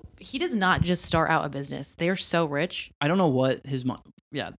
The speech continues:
Speaker 1: They didn't come from a new
Speaker 2: I
Speaker 1: business,
Speaker 2: kinda
Speaker 1: I'll tell
Speaker 2: wanna
Speaker 1: you
Speaker 2: know
Speaker 1: that.
Speaker 2: what the money was about.
Speaker 1: Um, but yeah, so there were a couple of parts that were like, they just needed to get the, uh,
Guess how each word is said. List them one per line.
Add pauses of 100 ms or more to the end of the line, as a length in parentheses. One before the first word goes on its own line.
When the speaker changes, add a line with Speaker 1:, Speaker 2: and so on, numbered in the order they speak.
(200)
Speaker 1:
They
didn't
come
from
a
new
Speaker 2:
I
Speaker 1:
business,
Speaker 2:
kinda
Speaker 1:
I'll
tell
Speaker 2:
wanna
Speaker 1:
you
Speaker 2:
know
Speaker 1:
that.
Speaker 2:
what
the
money
was
about. (280)
Speaker 1:
Um, (920)
but
yeah,
so
there
were
a
couple
of
parts
that
were
like,
they
just
needed
to
get
the,
uh,